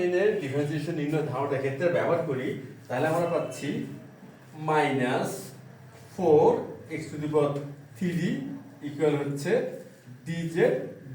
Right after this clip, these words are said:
dx। বা এখানে আমরা এখন পাবো x to the power three সমান সমান আমরা পাচ্ছি কি? এই যে মাইনাস ফোর আছে, এটা হয়ে যাচ্ছে এখানে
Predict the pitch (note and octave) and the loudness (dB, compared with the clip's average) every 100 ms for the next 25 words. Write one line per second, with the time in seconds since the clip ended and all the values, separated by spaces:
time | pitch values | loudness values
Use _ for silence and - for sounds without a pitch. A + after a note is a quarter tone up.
0 | B2+ E3+ G#3 A#3+ - - - - - - | -8 -2 -2 -2 -8 -14 -8 0 0 0
1 | - - - - - - - - F3+ E3 | -8 -12 -18 -20 -20 -20 -20 -20 -20 -20
2 | - - - - - - - - A#2+ - | -20 -20 -20 -20 -20 -20 -20 -20 -4 4
3 | - - - - - - _ _ - - | 4 4 -2 -12 -20 -20 _ _ -20 -20
4 | _ - - - - - - - _ _ | _ -20 -20 -20 -20 -20 -20 -20 _ _
5 | _ _ - D#3+ G3+ G#3+ F#3+ D3+ B2+ C3+ | _ _ -8 -4 2 2 4 2 6 6
6 | C3+ C#3 B2 - A#2 A2 A2+ A2+ - - | 6 0 -4 0 2 2 2 0 0 -4
7 | - - - - - C#3 C#3 C3+ C3+ C3+ | -12 -20 -18 -12 -10 -10 -6 -2 -2 -2
8 | - D3 D3 C#3+ C3 - B2+ B2+ B2+ B2+ | -4 -2 -2 0 -2 -2 -2 0 2 4
9 | B2+ D3+ C#3+ G#3+ C#4+ - - - D3+ D#3+ | 2 0 -4 -4 -6 -8 -14 -4 2 4
10 | D3+ E3 F3 E3+ E3+ D3+ - G3 - - | 4 4 4 2 2 2 2 0 0 0
11 | B2 B2+ B2+ B2+ - B2+ C3 | -2 0 0 -2 -4 -4 -2